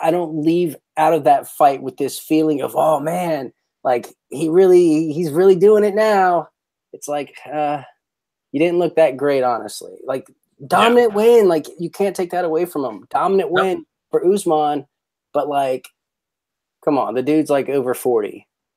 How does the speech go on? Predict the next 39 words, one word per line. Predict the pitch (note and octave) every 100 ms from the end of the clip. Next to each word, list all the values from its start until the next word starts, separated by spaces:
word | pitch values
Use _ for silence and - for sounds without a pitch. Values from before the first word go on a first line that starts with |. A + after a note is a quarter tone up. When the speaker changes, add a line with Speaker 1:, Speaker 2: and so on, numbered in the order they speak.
| _ -
Speaker 1:
you | B2
Speaker 2:
Yeah, | B2 A#2+
Speaker 1:
know? | A#2
Speaker 2:
ki-, | F3+ - G3
kinda | A3+ A3
like | G#3+ G3+ -
Covington, | F3 E3 D3+ D#3 D3
it's, | C#3+ - - -
it | D#3+ D3
still | - F#3 F3
says | F3 D3+
something | D3 D3+
when | C#3+ C#3+
you | C#3+
don't | C3+ C#3
look | D3 C#3+
like | C3
a | C3
significantly | - A#2 B2 - B2 D3 C3+
better | G#2 B2 A#2+ A#2
kickboxer | A2 - G#2+ - G#2+ - A#2+ A2+
than | A2 G#2
Damian | G#2 G#2 G#2 G2+
Maia. | G2 - - - -
Like, | D#3+
it's | E3+
one | G#3 G#3+
thing, | G#3+ G3 -
you | G#3 G#3+
know, | F#3
you're | F#3 G3
beating | D3 G#3+ A3+ C#3+
him, | C#3+ D3+
but | D3+ D3 C3+
it's | D#3
also | D3+ D#3
like, | D#3 D3+ C#3+ _ _ _ _ _ _ _ _ _ _ _ _ -
you're | C3
not | E3 F#3+ -